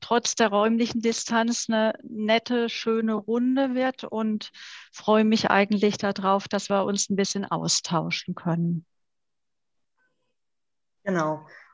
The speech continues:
Speaker 2: Und, ähm, Frauke ist auch, falls jemand aus dem Meeting hier rausfliegen sollte, <laughs> was wir nicht hoffen, ähm, genau, sie tut die Leute dann hinzufügen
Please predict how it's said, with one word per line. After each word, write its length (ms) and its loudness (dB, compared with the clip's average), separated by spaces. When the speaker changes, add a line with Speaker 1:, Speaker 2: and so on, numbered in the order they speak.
Speaker 2:
Und, 480 4
ähm, 320 2
Frauke 400 4
ist 200 -4
auch, 300 2
falls 380 0
jemand 340 -2
aus 260 -4
dem 540 -6
Meeting 340 2
hier 140 2
rausfliegen 680 2
sollte, 500 2
<laughs> 460 -4
was 200 0
wir 80 0
nicht 180 -4
hoffen, 460 -2
ähm, 560 2
genau, 260 0
sie 380 -4
tut 180 -8
die 60 2
Leute 280 4
dann 240 0
hinzufügen 920 -2